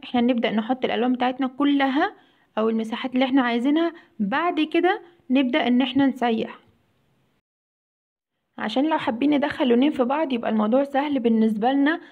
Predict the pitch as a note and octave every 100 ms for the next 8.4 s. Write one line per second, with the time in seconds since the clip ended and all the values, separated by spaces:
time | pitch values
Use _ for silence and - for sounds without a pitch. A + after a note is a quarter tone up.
0 | _ _ G3+ G#3 A3 - A#3 C4 C#4 -
1 | - A3+ G#3+ G#3+ G#3+ C#4 D4 B3 - G#3+
2 | A3 A3 G#3+ A3 A3 B3+ C4 B3+ A3+ B3+
3 | C4+ C4 - - A#3+ A#3+ A#3+ - B3 B3+
4 | A#3+ A#3+ C4 B3+ B3 C4+ C#4 C4+ F#3+ G#3+
5 | G#3 G3+ F#3+ B3 C4 A#3 A3+ C4 D4+ -
6 | _ _ _ _ _ _ _ _ _ G3+
7 | G3+ G3 A3+ A#3+ A#3+ A#3+ A#3 B3+ C4 A#3
8 | A3 A#3+ E4+ G#4+